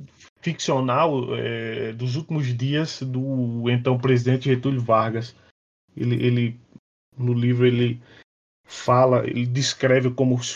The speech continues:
como foram, como foram os últimos dias do presidente Getúlio Vargas, né, até o dia em que ele comete suicídio.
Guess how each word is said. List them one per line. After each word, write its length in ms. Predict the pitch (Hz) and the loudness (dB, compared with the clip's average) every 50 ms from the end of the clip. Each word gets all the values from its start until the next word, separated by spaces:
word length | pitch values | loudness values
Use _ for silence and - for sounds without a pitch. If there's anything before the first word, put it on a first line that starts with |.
| - - _ | -14 -18 _
como 200 | _ 139 143 139 | _ 0 0 0
foram, 520 | 123 - - - 135 135 131 127 123 123 123 | -2 -6 -4 0 2 4 4 4 2 0 -2
como 320 | - - 151 170 185 180 165 | -2 2 2 4 4 2 -2
foram 520 | - - - - 139 135 135 131 131 127 | -4 -8 0 2 4 4 4 4 2 0
os 140 | 131 123 127 | 0 0 -2
últimos 420 | 170 185 - 180 170 160 135 131 | -4 -4 -2 -4 -4 -2 -2 -4
dias 560 | 123 123 131 131 127 127 123 123 - - _ - - _ _ _ _ _ _ _ _ _ | -4 -4 -4 -2 -2 -2 -2 -4 -8 -16 _ -20 -20 _ _ _ _ _ _ _ _ _
do 100 | - 127 | -16 -10
presidente 460 | 120 131 127 123 117 127 127 123 123 | -4 -4 -4 -2 -2 -2 -4 -2 -2
Getúlio 360 | 131 127 123 127 131 131 123 | -4 -4 -2 -4 -4 -4 -4
Vargas, 580 | 117 117 123 131 147 160 143 139 123 123 - _ _ _ _ _ _ _ _ _ _ - | -2 0 2 2 2 2 0 -2 -4 -4 -12 _ _ _ _ _ _ _ _ _ _ -10
né, 280 | 131 120 127 143 147 | -6 -6 -4 -2 -2
até 800 | 127 117 120 - - 131 120 - 139 139 135 143 139 123 - - _ _ _ _ _ _ _ _ _ _ _ _ _ _ _ _ _ _ _ | -4 -4 -4 -4 -6 -6 -2 0 0 0 0 0 -2 -2 -6 -10 _ _ _ _ _ _ _ _ _ _ _ _ _ _ _ _ _ _ _
o 300 | - 131 127 123 123 123 | -10 -8 -6 -4 -4 -4
dia 240 | 123 120 123 123 127 | -4 -2 -2 -2 -2
em 80 | 135 127 | -2 -2
que 100 | - 143 | -4 -4
ele 120 | 139 135 | -6 -4
comete 400 | - 143 131 123 123 131 127 - | -2 -2 0 2 0 0 -2 -4
suicídio. 640 | - 147 139 - - - 127 120 120 120 123 123 123 | -8 -8 -8 -8 -8 -6 -4 -4 -4 -4 -6 -6 -8